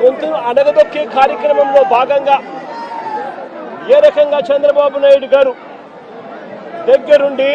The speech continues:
వైఎస్ఆర్సీపీకి సంబంధించిన మంత్రు-, మాజీ మంత్రుల మీద, మాజీ ఎమ్మెల్యేల మీద, నాయకుల మీద, కార్యకర్తల మీద, సోషల్ మీడియా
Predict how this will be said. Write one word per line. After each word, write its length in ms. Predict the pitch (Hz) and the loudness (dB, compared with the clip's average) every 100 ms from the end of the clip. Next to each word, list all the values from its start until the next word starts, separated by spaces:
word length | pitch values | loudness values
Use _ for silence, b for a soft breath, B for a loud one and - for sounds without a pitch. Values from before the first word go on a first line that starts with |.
| 294 233 - - - - - - - - - - 494 | -4 -8 -12 -16 -18 -18 -18 -18 -16 -16 -16 -10 -2
వైఎస్ఆర్సీపీకి 960 | 539 587 - 285 277 285 269 294 277 285 | 4 4 4 0 -2 -6 -14 -8 -4 -4
సంబంధించిన 600 | 277 285 277 277 294 294 269 - 214 226 - - - - - 285 302 302 208 202 | -2 -4 -4 -6 -2 2 2 -2 -10 -12 -14 -18 -16 -14 -12 -10 -10 -10 -4 0
మంత్రు-, 340 | 269 277 254 | 0 0 0
మాజీ 260 | 262 277 285 277 | 4 2 2 0
మంత్రుల 340 | 285 277 285 294 | 0 0 2 2
మీద, 160 | - - 254 - - - - - - - - 233 - 220 - | 4 2 0 -2 -8 -8 -8 -8 -8 -8 -8 -8 -10 -10 -4
మాజీ 260 | 240 269 294 285 | -2 -2 0 -2
ఎమ్మెల్యేల 420 | 285 302 302 302 294 | 2 4 6 4 2
మీద, 160 | 302 285 247 - - - - - - - - 330 - 320 196 | 2 0 0 -8 -12 -12 -12 -12 -10 -10 -10 -8 -8 -6 -2
నాయకుల 480 | 254 302 294 294 285 302 | 2 2 0 2 0 0
మీద, 180 | 311 269 - - - - - - - - - - - - | 2 2 0 -8 -8 -8 -8 -8 -10 -10 -10 -10 -8 -2
కార్యకర్తల 640 | 240 277 294 302 - 285 285 | 0 2 2 0 0 -2 -2
మీద, 180 | 302 302 240 - - - - - - - - - - - - | 0 0 0 -4 -8 -8 -8 -8 -8 -8 -8 -6 -6 -6 -2
సోషల్ 440 | 494 - 294 285 - | 2 2 2 2 0
మీడియా 260 | - 285 | 0 0